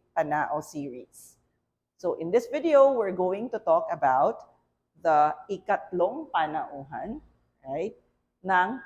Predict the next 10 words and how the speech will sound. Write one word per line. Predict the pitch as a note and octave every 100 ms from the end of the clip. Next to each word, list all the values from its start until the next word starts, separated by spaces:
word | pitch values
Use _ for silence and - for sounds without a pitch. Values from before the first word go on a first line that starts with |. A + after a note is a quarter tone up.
| G3
Panghalip | E3 F#3+ E3 D#3 - - -
Panao. | C#3 C3+ D3+ - - - _ _ C3
Okay? | D3+ E3 - _ _ _ _ G3
Panghalip | G#3+ B3 F#3+ A#3 - _ -
Panao, | D#3+ D3+ D#3 - E3+ B3+ - - - _ _ _ _ _ -
personal | G#3+ F#3+ G#3 F3 E3 -
pronouns, | D3+ D3+ C#3 B2 A3 F4+ - _ _ _ _ _ _ _
and | D#3+ D#3+ D3+ -
ikatlong | F3 - F3+ F3 F3+ C4+
panauhan, | G#3+ E3+ F3 C#3+ C#3+ C#3 D3 C3 G3+